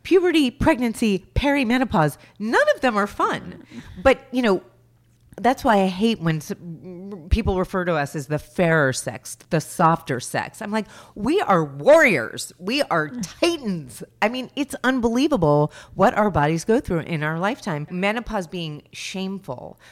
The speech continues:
Speaker 1: I think, has much more to do with the way that we've internalized a male gaze than it is about the fact that we are trying to deny menopause.
Speaker 2: Mm-hmm.
Speaker 1: We don't find ourselves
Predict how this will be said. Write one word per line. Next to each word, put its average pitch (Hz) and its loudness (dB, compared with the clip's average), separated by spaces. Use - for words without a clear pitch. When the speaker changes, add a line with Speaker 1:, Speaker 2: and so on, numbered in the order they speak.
Speaker 1:
I 208 4
think, 196 -6
has 175 -6
much 180 -10
more 156 -8
to 147 -14
do 147 -8
with 139 -12
the 147 -8
way 156 -4
that 139 -8
we've 147 -6
internalized 143 -6
a - -12
male 143 -4
gaze 127 -12
than 160 -8
it 156 -8
is 214 -4
about 165 -2
the 156 -10
fact - -8
that 147 -8
we 151 -6
are 143 -6
trying 165 -6
to 160 -10
deny 143 -4
menopause. 208 -4
Speaker 2:
Mm-hmm. 202 -6
Speaker 1:
We 220 0
don't 226 0
find 185 -4
ourselves 156 -4